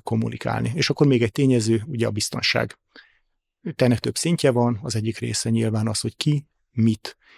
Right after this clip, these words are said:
és mennyit mond el magáról egy ilyen helyzetben. Azért ez egy társadalmilag még mindig egy olyan dolog, ami sen-, az emberek nagy része, egy-két extrém művész leszámítva,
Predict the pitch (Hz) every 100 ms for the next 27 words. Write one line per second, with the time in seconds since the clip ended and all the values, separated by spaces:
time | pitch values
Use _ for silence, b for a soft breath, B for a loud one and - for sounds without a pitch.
0 | b - - 110 104 104 - 107 107 107
1 | 107 110 110 101 101 110 104 - 151 107
2 | - 113 139 139 117 123 123 135 120 117
3 | 110 120 - 113 - 110 107 113 117 117
4 | 117 110 107 107 107 107 117 170 190 180
5 | 170 160 B B B B - 120 123 -
6 | 110 123 113 107 110 110 110 104 113 104
7 | - 233 107 123 - - - 117 117 110
8 | - 127 - 113 117 - 117